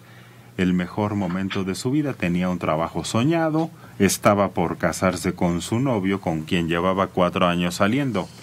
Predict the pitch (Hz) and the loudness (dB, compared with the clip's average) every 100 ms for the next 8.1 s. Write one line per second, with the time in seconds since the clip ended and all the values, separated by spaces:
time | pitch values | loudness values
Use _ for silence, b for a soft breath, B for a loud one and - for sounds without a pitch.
0 | B B B B B B B B - 127 | B B B B B B B B 0 2
1 | 123 131 - 117 110 127 131 120 101 98 | 4 0 2 0 0 0 0 0 0 0
2 | 104 120 123 110 113 113 98 90 - B | 0 0 -2 -2 0 0 0 -2 -6 B
3 | B B 101 113 117 - 107 - 101 95 | B B -2 0 0 0 0 2 2 2
4 | 107 110 104 160 156 117 104 - - - | 0 -2 0 2 2 0 -4 -16 -20 -20
5 | - - - - - - - - 107 95 | -20 -20 -20 -20 -20 -20 -8 2 4 4
6 | 117 117 113 117 110 - - - - - | 0 0 0 -2 -4 -4 -6 -10 -20 -10
7 | - 104 95 92 - - 92 - 98 - | 2 4 4 0 -2 0 0 0 -2 -2